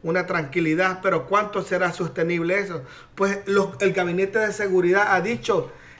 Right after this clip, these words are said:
que el, el régimen de excepción va a estar el tiempo que sea necesario para mantener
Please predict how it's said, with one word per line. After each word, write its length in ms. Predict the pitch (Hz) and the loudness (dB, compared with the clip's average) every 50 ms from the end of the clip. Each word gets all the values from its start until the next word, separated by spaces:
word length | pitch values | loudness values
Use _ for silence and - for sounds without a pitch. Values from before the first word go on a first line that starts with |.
| - | -4
que 80 | - 208 | 2 4
el, 240 | 196 190 196 196 - - | 4 4 4 2 0 0
el 100 | 190 165 | 0 2
régimen 380 | 175 196 208 214 208 208 208 196 | 4 2 2 2 0 -2 0 0
de 80 | 202 | -2
excepción 680 | 185 196 190 185 143 127 - - 190 208 226 240 233 - - - - - - - | -2 0 -4 -4 -4 -6 -2 2 2 4 4 2 0 -2 -8 -16 -20 -20 -20 -12
va 220 | 175 156 185 196 196 | -2 2 4 4 4
a 40 | |
estar 460 | 196 - - 208 220 226 226 226 - - - - - - - | 2 0 2 4 4 6 4 2 -2 -8 -14 -16 -18 -10 0
el 180 | 202 185 170 180 | 0 0 0 0
tiempo 460 | - 196 220 226 226 - - 214 208 | 2 2 2 2 2 0 -4 -4 -2
que 120 | - 190 | -2 -4
sea 220 | - - 196 202 220 | -4 0 0 0 2
necesario 640 | 214 202 185 196 185 - - 196 214 226 214 202 202 | 2 -2 -2 -2 -4 -2 0 0 2 2 2 2 2
para 180 | 208 196 185 | 0 0 0
mantener 760 | 185 185 180 160 - 170 165 165 170 185 208 214 208 - - | 2 0 -2 -2 -2 -4 -4 0 0 2 2 2 2 0 -4